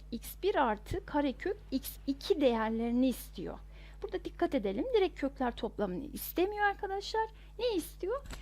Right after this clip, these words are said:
Kareköklerinin toplamını istiyor. Peki bunu bulabilmek için şunu yapalım arkadaşlar.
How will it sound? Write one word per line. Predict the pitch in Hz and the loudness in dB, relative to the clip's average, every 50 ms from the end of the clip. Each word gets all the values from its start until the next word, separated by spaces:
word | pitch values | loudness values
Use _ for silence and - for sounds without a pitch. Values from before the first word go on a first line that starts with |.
| - - - | -12 -8 -2
Kareköklerinin | - - 494 523 466 415 - - 381 381 381 - - - 349 359 370 381 392 403 427 427 403 - | 4 6 10 10 10 8 6 2 0 0 0 -2 -2 0 0 0 0 0 0 0 0 0 -2 -2
toplamını | - - 285 - - - - 214 214 190 196 - | 0 0 0 0 -2 -6 -6 -4 -4 -4 -4 -4
istiyor. | - - - - - - - - - - - - - - - - | -6 -8 -8 -10 -10 -10 -10 -12 -12 -14 -18 -18 -18 -14 -8 -4
Peki | - 508 - 466 415 | -4 -2 0 0 -2
bunu | 392 453 466 415 | 0 -2 0 0
bulabilmek | 381 370 392 392 381 349 349 370 381 359 | 2 2 2 2 0 -2 -4 -4 -4 -6
için | - - - 311 | -8 -6 -6 -6
şunu | 302 - - 381 381 | -6 -6 -8 -6 -2
yapalım | 339 311 285 - - 214 196 208 190 | 0 -2 -2 0 -2 -4 -2 -2 -4
arkadaşlar. | - - - - 214 - - - - - 190 233 262 | -4 -6 -8 -10 -10 -10 -10 -8 -6 -6 -6 -6 -8